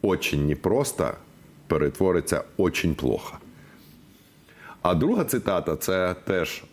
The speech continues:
вона у нас, здається мені, доволі популярною, піш-, пішла поширена, а там за перебріком її немає.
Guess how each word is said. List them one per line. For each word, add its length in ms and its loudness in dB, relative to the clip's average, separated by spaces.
вона 260 0
у 120 0
нас, 380 -2
здається 460 0
мені, 220 0
доволі 400 0
популярною, 640 2
піш-, 200 -4
пішла 340 -2
поширена, 540 -2
а 440 0
там 460 0
за 160 2
перебріком 800 0
її 380 2
немає. 500 0